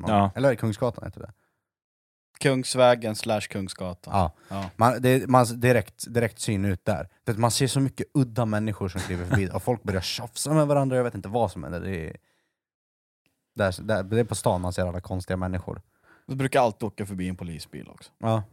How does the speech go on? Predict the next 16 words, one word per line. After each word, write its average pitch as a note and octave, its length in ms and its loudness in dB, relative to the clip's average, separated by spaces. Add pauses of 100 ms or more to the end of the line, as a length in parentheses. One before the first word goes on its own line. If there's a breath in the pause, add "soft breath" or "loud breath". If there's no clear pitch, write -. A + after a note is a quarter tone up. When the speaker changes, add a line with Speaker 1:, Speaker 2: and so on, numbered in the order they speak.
(180)
Speaker 2:
Ja, B2 120 2
men C3 140 4
det, C#3 140 2
det C#3 120 4
är D3 140 8
som B2 180 2
han, A#2 340 4
eh, A#2 300 4 (340)
han A#2 240 8
som A#2 200 4
gick, A2+ 340 0
eh, G#2+ 60 2 (300)
i F2+ 160 0
gymnasiet A2+ 800 4
i G2+ 160 2
stan. E2 340 0